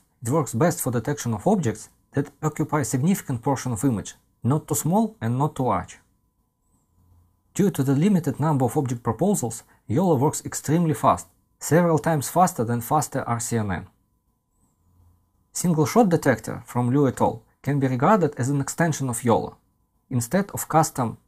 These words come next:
convolutional architecture of yola, S S D uses any base C N N architecture as feature extractor.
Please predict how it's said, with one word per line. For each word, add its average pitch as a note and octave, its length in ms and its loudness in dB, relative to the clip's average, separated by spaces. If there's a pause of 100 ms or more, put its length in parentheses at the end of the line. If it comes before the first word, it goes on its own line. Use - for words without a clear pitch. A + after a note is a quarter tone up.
(260)
convolutional B2 560 0
architecture B2+ 540 -4
of A2+ 140 -8
yola, D#3+ 360 0 (420)
S D3+ 200 2
S C3+ 100 4
D F#3+ 340 2
uses D3+ 500 -2
any F3+ 220 2
base D3 300 4
C B2+ 140 -4
N B2 100 -2
N B2 160 -2
architecture A#2+ 600 -4
as - 220 -6
feature D3+ 220 -2
extractor. - 560 -8